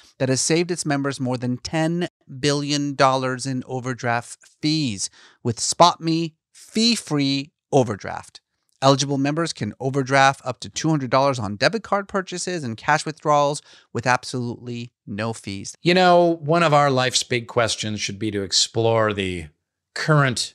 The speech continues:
Speaker 2: American capitalist financial institutions and systems, because it's pretty screwed up. I don't like to give banks all my money. This is a good idea. Chime.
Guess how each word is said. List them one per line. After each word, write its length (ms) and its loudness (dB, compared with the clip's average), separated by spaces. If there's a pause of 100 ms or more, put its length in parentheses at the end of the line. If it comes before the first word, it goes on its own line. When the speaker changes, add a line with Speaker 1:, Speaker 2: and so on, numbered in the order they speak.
(420)
Speaker 2:
American 600 0
capitalist 840 -2 (180)
financial 800 -2 (720)
institutions 1080 -2 (480)
and 120 -2
systems, 800 -2 (800)
because 640 0
it's 140 -8
pretty 280 0
screwed 420 0
up. 260 -2 (640)
I 100 0
don't 140 4
like 120 2
to 80 -8
give 320 -6
banks 560 -2
all 160 0
my 140 -2
money. 460 -4 (640)
This 160 0
is 100 2
a 60 2
good 180 2
idea. 640 2
Chime. 480 0